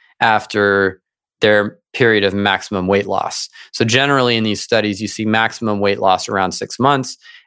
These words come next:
and then people will start to regain weight. And essentially what's happening, or, you know, I don't wanna say this is the entire picture, but a key part of what's happening is that people are losing the battle against their own,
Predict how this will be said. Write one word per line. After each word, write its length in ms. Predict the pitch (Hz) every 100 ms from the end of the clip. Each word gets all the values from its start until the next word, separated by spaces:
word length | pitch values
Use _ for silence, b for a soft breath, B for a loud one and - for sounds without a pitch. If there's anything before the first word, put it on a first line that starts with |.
| B
and 140 | 113
then 100 | 104
people 280 | 120 113 104
will 80 | 98
start 280 | - 101 -
to 100 | 95
regain 500 | 107 107 101 95 95
weight. 200 | 95 -
And 100 | 110
essentially 520 | - 156 156 143 127
what's 220 | 107 -
happening, 640 | 156 196 190 113 107 101 - b b b
or, 340 | 120 110 - _ _ _
you 80 | 139
know, 180 | 113 104
I 120 | 123
don't 120 | 127
wanna 160 | 127 117
say 180 | - 117
this 220 | 107 -
is 140 | 98
the 100 | 110
entire 420 | 98 98 113 104 98
picture, 340 | 127 - 110
but 220 | 104 98 -
a 100 | 107 - _ _ -
key 240 | - 156
part 380 | - - 131 127
of 100 | 101
what's 200 | 104 -
happening 600 | 131 135 117 107 98 95 B B B B B -
is 260 | 120 107
that 460 | 117 107 104 - -
people 300 | 135 123 120
are 160 | 107
losing 440 | 101 113 120 113 104
the 80 | 90
battle 580 | 104 110 110 104 101
against 500 | - - 107 98 -
their 180 | 113 101
own, 460 | 101 104 101 98